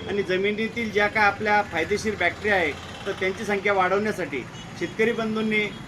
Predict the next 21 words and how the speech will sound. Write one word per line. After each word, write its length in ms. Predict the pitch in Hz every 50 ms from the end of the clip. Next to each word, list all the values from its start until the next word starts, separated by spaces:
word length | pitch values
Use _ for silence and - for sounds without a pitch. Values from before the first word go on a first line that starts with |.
| - - - -
जैविक 340 | 165 180 196 226 240 233 -
खताचा, 560 | 190 190 196 196 185 185 190 190 180 160 - - - - - - -
जैविक 380 | 165 175 185 190 220 220 - - - - - - - - - - -
कीटकनाशकांचा 920 | 185 180 226 226 220 214 208 196 - - 202 196 185 180 190 190 180 170 151 - -
आणि 160 | 143 170 190 185
जैविक 400 | 151 175 185 196 208 220 196 160
बुरशीनाशकांचा 720 | 180 170 - - 226 226 214 - - 220 208 - 214 202
वापर 300 | 180 175 175 214 226 202
करून 300 | 175 202 196 196 190 170 - - - - - -
जमिनीचा 480 | 151 165 180 196 202 208 202 - 214 208
पोत 260 | 202 - - 202 202 202 - 170
नक्कीच 340 | 180 175 - - 247 -
सुधारावा. 440 | - 196 180 180 180 175 170 160 156 - - - - - -
त्यासाठी 360 | - 208 208 208 233 208 202
आज 200 | 220 208 208 196 208
मी 80 | 208
आपल्याला 500 | 202 196 190 180 196 196 196 196 196 190 - - - - - - -
एन 140 | 180 202 208
पी 120 | 190 214
के 180 | 214 220 226 214
कन्सोर्टिया 760 | 220 - 180 185 180 156 208 220 214 208 - 220 208 185 165